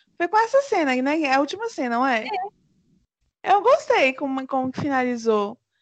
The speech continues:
Speaker 1: Eu, eu, pode ser
Speaker 2: Jogado.
Speaker 1: porque eu gosto das drags? Pode ser porque eu gosto das drags.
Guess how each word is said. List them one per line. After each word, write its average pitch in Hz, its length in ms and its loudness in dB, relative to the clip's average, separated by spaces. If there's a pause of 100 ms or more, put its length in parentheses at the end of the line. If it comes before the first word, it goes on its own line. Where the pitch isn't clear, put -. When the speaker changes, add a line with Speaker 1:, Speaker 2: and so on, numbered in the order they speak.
(520)
Speaker 1:
Eu, - 80 -10 (260)
eu, 370 40 2 (320)
pode 508 240 4
ser 330 100 -6
Speaker 2:
Jogado. 330 100 2
Speaker 1:
porque 370 180 -2
eu 320 60 0
gosto 262 380 2 (280)
das 233 260 0
drags? 226 540 0
Pode 508 340 -4
ser 508 180 -2
porque - 180 -8
eu 508 100 0
gosto 453 240 -2
das 494 180 0
drags. 269 720 0